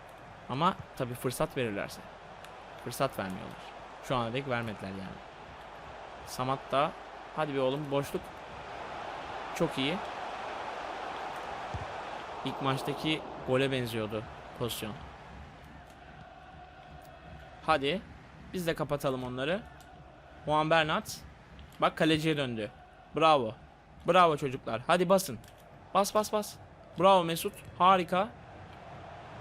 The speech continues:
Mesut'a oynadım. Samatta, koşsana araya. Samatta çekti, vurdu, Navas.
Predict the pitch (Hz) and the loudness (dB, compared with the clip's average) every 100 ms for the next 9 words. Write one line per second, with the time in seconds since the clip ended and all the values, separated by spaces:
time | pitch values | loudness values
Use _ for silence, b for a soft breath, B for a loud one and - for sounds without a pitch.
0 | - - - - - - - 196 190 180 | -12 -12 -12 -12 -10 -8 0 2 2 4
1 | 180 165 156 202 262 - - - - - | 6 6 2 0 -2 -6 -10 -10 -10 -10
2 | - - - - - - - - 240 285 | -10 -10 -8 -8 -8 -8 -2 2 4 6
3 | 262 262 254 320 453 277 160 123 - - | 6 6 6 6 6 6 6 6 2 -8
4 | - - - - - - - - - - | -10 -10 -10 -8 -8 -8 -6 -6 -6 -6
5 | - - - 233 285 339 - 254 196 - | -6 0 8 10 10 10 10 10 10 8
6 | 339 - 311 277 254 233 240 214 202 165 | 6 8 4 6 4 4 4 6 6 2
7 | 151 - - | 0 -4 -4